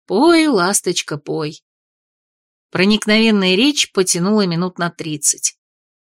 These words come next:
Зря я решила, что его величество король оленей вроде как с виду не особо обаятелен.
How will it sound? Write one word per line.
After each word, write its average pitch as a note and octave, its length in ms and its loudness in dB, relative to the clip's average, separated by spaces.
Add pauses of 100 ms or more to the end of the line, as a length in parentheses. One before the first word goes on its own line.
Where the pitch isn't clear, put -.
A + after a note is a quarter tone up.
Зря B3+ 440 2
я F#3 200 2
решила, G#3+ 400 0
что - 180 -2
его F#3 200 0
величество G3 540 -2
король F#3+ 340 0
оленей F#3+ 420 0
вроде F#3 280 0
как F#3 220 -4
с - 140 2
виду F#3+ 320 0
не F#3+ 160 -2
особо F#3+ 420 0
обаятелен. F3 720 -4